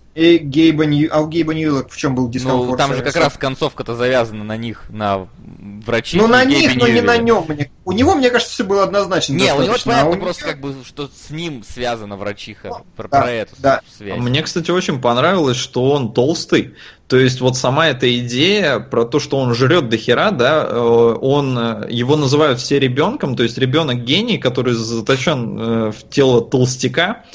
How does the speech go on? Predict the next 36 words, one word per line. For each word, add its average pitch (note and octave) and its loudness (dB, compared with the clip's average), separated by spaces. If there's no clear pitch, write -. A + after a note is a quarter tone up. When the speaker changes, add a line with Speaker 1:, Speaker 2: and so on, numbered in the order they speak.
Speaker 3:
А, A2+ 0
просто D#3 2
я D#3 4
это D#3 0
к - -12
чему? D#3 -2
Мне B2 -2
кажется, F3+ -2
именно E3 -2
вот, C#3 -4
э, C3 4
они D3+ 0
подчеркнули E3 -4
то, D#3 -2
что D#3 0
он D#3 0
ленивый D3+ 2
и, - 2
наверное, C3+ 2
много C3+ 2
любит B2+ 0
спать, A3 0
и D3+ -6
только D3+ 2
такой D#3+ 2
человек C#3 2
мог D3+ 0
изобрести B2 0
D A#2+ -2
C C3 0
Mini. C3 2
То C3+ 4
есть, - 2
э, A#2+ 4
э, E2+ -2
аппарат C#3+ 2